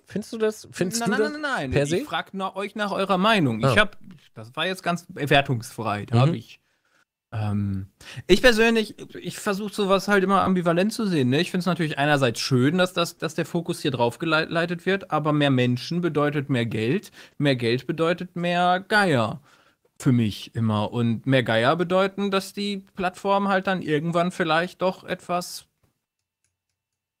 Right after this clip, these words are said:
Speaker 2: in die Jahre kommt und, ähm, dann wieder was Neues gesucht werden muss, was, wo vielleicht ein bisschen mehr Anarchie herrscht, halt, so wie damals mit YouTube, als YouTube plötzlich uncool wurde und Twitch das neue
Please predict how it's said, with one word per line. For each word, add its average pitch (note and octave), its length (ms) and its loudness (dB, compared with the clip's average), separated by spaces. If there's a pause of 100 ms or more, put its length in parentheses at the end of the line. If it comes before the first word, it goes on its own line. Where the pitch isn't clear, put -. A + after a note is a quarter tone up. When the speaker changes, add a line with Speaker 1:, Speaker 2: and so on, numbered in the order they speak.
Speaker 2:
in E3 100 2
die E3+ 60 4
Jahre F#3+ 320 4
kommt A#2 360 2
und, A#2+ 440 -4
ähm, A#2+ 500 -4
dann C3+ 240 -2
wieder D3 300 0
was D3 180 -4
Neues F3 320 -2
gesucht B2 320 -6
werden B2+ 220 -2
muss, C3 180 -4
was, C3+ 180 -4
wo C#3 80 -8
vielleicht D3 320 -2
ein D#3 60 -4
bisschen D3+ 320 -4
mehr D#3 160 0
Anarchie D3+ 460 -2
herrscht, A#2 480 -6
halt, A#2+ 240 -6
so C3 120 -12
wie D3+ 120 -6
damals E3+ 460 -2
mit F3 140 -4
YouTube, G3 500 -6
als A#2+ 200 -10
YouTube D3+ 380 -6
plötzlich D#3+ 340 -8
uncool E3+ 360 -4
wurde B2 200 -4
und A#2+ 140 -6
Twitch - 300 -8
das A#2 200 -6
neue A2+ 380 -6